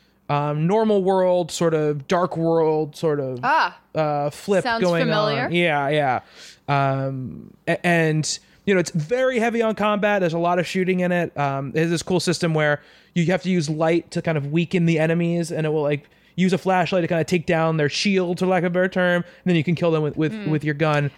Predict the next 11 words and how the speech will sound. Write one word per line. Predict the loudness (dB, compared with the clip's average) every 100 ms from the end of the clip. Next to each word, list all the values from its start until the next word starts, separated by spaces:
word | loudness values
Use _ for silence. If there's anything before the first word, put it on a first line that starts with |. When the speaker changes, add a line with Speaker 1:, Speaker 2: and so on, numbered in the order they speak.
| -4
Speaker 2:
And | -2 -2
how's | -2 -2 -2
the, | 0 2 2 0 -10 _ _ _ _
uh, | -2 0 0 -2 -6
configure-, | -6 -4 0 0 0
how's | 0 -2
the | 0
gameplay | 0 0 -2 0 0
with | 0 -2
that? | 0 0 -2
Because | -6 -2 -2 -2